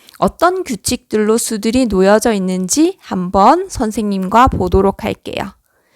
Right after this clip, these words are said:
여기에는 오십일부터 변하는 수들이 있어요.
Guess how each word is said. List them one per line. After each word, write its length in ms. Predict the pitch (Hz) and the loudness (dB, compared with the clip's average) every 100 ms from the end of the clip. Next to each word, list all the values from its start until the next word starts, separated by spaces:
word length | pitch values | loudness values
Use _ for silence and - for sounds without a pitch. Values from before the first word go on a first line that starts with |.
| _ _ | _ _
여기에는 840 | 190 196 196 202 196 190 190 247 302 - | 4 4 4 0 2 2 2 2 0 -2
오십일부터 1400 | 175 185 240 - - 320 330 311 _ 254 247 330 403 _ _ _ _ _ _ _ _ _ _ | 0 0 -4 -6 -2 0 -2 -8 _ 2 6 6 2 _ _ _ _ _ _ _ _ _ _
변하는 680 | 190 196 202 214 208 208 262 | 0 2 2 2 2 2 0
수들이 380 | 311 320 320 | 0 2 2
있어요. 640 | 240 - 180 170 - - | 2 0 -2 -2 -4 -8